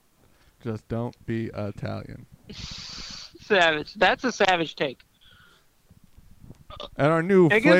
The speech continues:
Speaker 1: flavor
Speaker 2: hope when the, when the world is actually as savage as you think it is.
Speaker 1: Savage.
Speaker 2: Like, people out there eating diapers, bro.
Speaker 1: Savage spinach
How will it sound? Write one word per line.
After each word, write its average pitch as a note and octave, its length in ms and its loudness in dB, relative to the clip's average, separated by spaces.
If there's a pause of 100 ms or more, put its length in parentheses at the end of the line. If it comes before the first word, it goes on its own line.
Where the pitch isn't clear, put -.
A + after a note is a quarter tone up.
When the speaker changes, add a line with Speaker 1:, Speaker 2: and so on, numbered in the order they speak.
Speaker 1:
flavor C#4+ 120 6
Speaker 2:
hope C4 200 4
when G#3 140 -4
the, E3+ 120 -8
when F3 260 -8
the E3+ 100 -6
world F3 340 -4
is D3+ 120 -12
actually D#3+ 440 -8
as C#3 100 -10
savage D3+ 400 -8
as B2+ 160 -16
you - 100 -20
think C3+ 180 -14
it A2+ 80 -14
is. A2 280 -16 (1200)
Speaker 1:
Savage. F3+ 600 2
Speaker 2:
Like, F#3 140 4
people A#3+ 200 2
out G#3+ 200 2
there G#3 180 0
eating F#3+ 240 -14
diapers, D3+ 420 -8
bro. C#3 260 -10 (200)
Speaker 1:
Savage C3 840 -4
spinach - 600 -6